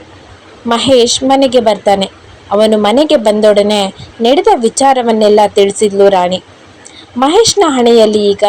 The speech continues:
ಚಿಂತೆಯ ಗೆರೆಗಳು ಮೂಡುತ್ತೆ. "ಕಣ್ಮಣಿ ಈಗ ಮೊದಲಿನಂತಿಲ್ಲ. ಎಲ್ಲ ಹುಡುಗಿಯರಂತೆ ಇವಳು ನಾರ್ಮಲ್ ಆಗಿಲ್ಲ" ಅಂತಾನೆ. ಎಷ್ಟೇ ಹೊಡೆದು ಬಡಿದು ಮಾಡಿದ್ರೂ ಕಣ್ಮಣಿಯ ಸ್ವಭಾವದಲ್ಲಿ ಯಾವುದೇ ಬದಲಾವಣೆ ಆಗಲ್ಲ.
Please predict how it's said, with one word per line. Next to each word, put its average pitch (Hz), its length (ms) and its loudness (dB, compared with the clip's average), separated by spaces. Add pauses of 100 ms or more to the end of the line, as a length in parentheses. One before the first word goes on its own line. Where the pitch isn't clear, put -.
(200)
ಚಿಂತೆಯ 262 460 0
ಗೆರೆಗಳು 202 440 2
ಮೂಡುತ್ತೆ. 196 420 -2 (840)
"ಕಣ್ಮಣಿ 277 500 2
ಈಗ 226 220 -2
ಮೊದಲಿನಂತಿಲ್ಲ. 208 840 0 (760)
ಎಲ್ಲ 294 200 2 (100)
ಹುಡುಗಿಯರಂತೆ 240 840 0 (300)
ಇವಳು 214 280 0
ನಾರ್ಮಲ್ 262 520 0
ಆಗಿಲ್ಲ" 202 360 0 (460)
ಅಂತಾನೆ. 190 480 -2 (960)
ಎಷ್ಟೇ 226 420 0
ಹೊಡೆದು 247 440 2
ಬಡಿದು 220 340 2
ಮಾಡಿದ್ರೂ 208 520 2 (520)
ಕಣ್ಮಣಿಯ 311 520 2
ಸ್ವಭಾವದಲ್ಲಿ 220 840 0
ಯಾವುದೇ 202 440 2
ಬದಲಾವಣೆ 196 600 0
ಆಗಲ್ಲ. 180 380 0